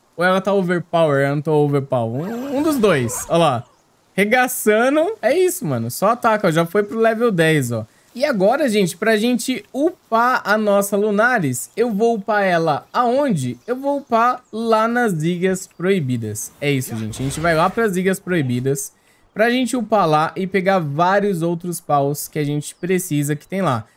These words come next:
Na verdade, a maioria dá pra gente fazer, né? Mas tem alguns lá que a gente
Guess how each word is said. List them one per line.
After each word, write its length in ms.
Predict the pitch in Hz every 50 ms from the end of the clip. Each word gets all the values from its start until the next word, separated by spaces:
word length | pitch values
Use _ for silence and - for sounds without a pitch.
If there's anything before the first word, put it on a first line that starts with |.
| _ _ -
Na 80 | 240
verdade, 400 | 254 262 247 214 233 254 240 208
a 40 | 226
maioria 300 | 220 247 247 247 220 226
dá 100 | 226 240
pra 120 | 220 226 226
gente 160 | 226 220 -
fazer, 420 | - 247 254 233 165 151 151 143
né? 240 | 139 147 160 180 - _
Mas 480 | 196 202 226 240 247 247 262 277 277 277
tem 180 | - - 254
alguns 400 | 254 247 233 214 208 226 233 226
lá 320 | 185 165 170 170 180 196 202
que 100 | 196 214
a 80 | 202
gente 480 | 190 185 196 196 196 - 226 214 214 214